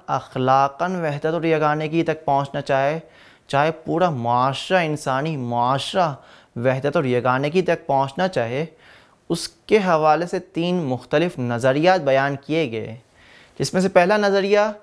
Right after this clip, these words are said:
مٹیریلسٹی سوچ رکھنے والوں کا نظریہ تھا کہ انسان صرف اور صرف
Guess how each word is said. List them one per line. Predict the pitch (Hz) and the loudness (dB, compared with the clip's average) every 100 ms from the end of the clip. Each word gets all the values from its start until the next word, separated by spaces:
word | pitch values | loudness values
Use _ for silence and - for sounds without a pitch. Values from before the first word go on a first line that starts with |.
| _ _ _ - | _ _ _ -8
مٹیریلسٹی | 123 123 131 143 160 160 185 - | -4 0 0 2 2 2 -2 -2
سوچ | 202 175 170 160 | -2 0 0 0
رکھنے | 156 156 | -4 -2
والوں | 151 147 | 2 2
کا | 151 | 0
نظریہ | 147 131 135 139 139 | -2 -2 0 0 0
تھا | 156 156 165 - | 0 -2 -2 -6
کہ | - 147 | -8 -4
انسان | 127 123 - 139 147 156 165 | -2 -4 -2 0 2 2 -2
صرف | - 156 156 156 | -4 -2 0 0
اور | 147 | -2
صرف | 160 151 | -4 -6